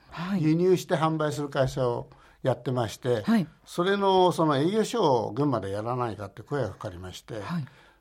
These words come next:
Speaker 2: 一般のお店出さないで、会員を募って、その人たちに販売してもらうということでですね、
Speaker 1: ね。
Speaker 2: 会員を百人作れと。そしたらお前に営業所を持たせてあげるっていう約束でですね、
Speaker 1: はい。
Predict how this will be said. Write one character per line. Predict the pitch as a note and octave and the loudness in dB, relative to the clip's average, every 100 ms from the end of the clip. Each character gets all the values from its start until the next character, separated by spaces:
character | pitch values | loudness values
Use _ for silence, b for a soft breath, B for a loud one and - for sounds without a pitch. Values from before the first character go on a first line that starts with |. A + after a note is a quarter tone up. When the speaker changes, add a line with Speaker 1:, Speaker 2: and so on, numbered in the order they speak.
| b | b
Speaker 2:
一 | B2+ - | -12 -2
般 | G3 | 0
の | G3 | 2
お | F#3+ | 0
店 | F#3 F#3 | 0 0
出 | E3+ | 0
さ | D#3 F3+ | 0 0
な | D3+ | 0
い | G2 F#2+ | -2 -6
で、 | A2 G2+ G2 _ _ _ - | -8 -8 -10 _ _ _ -6
会 | - F#3 | 0 2
員 | G#3 | 2
を | G3 | 0
募 | - G3 G#3+ | 0 -2 -2
っ | |
て、 | - - B2 | -4 -4 -2
そ | B2 | 0
の | G3+ | 0
人 | G#3+ G3+ | 0 -4
た | |
ち | F#3+ | -2
に | F#3+ | -2
販 | A2+ A2 | -2 -2
売 | G2+ | -4
し | - | -6
て | |
も | G2+ | -10
ら | F#2+ F#2 | -8 -10
う | |
と | F2 | -12
い | G#2+ | -14
う | |
こ | G#2 | -12
と | G#2 G#2+ | -10 -10
で | G2+ | -10
で | F2 | -14
す | - G#2+ | -12 -10
ね、 | G2 F#2 | -10 -8
Speaker 1:
ね。 | E3+ B B B | -10 B B B
Speaker 2:
会 | - F3 G#3 | -2 0 2
員 | G#3+ A3 A3 | 2 2 2
を | G#3+ A#2 G2+ - _ | 2 2 -2 -14 _
百 | - D3 D#4 | -4 0 4
人 | C#4 D#3+ | 4 2
作 | - | -6
れ | A2+ | -10
と。 | E2+ - - - _ b b b b | -10 -14 -16 -20 _ b b b b
そ | b F3+ | b -2
し | F3+ | -2
た | - | 2
ら | A#3+ | 2
お | D#3 | 4
前 | C#3 C#3 | 4 4
に | C3+ | 2
営 | C3 C3+ | 2 0
業 | C#3+ | 0
所 | C#3+ C#3 A2 | 0 0 0
を | G#2+ | -6
持 | G#2 | -8
た | A2 C3+ | -4 -4
せ | |
て | - | -4
あ | F#2 | -8
げ | F2+ | -8
る | G2+ | -12
っ | |
て | G2+ - A2 | -14 -12 -8
い | |
う | G2+ | -8
約 | G#2 - | -10 -12
束 | B2+ C#3 | -12 -10
で | A#2 G#2+ | -10 -10
で | F2 | -10
す | - | -14
ね、 | - F2+ | -16 -14
Speaker 1:
は | F#2 G#3 | -4 -2
い。 | F#3+ | -2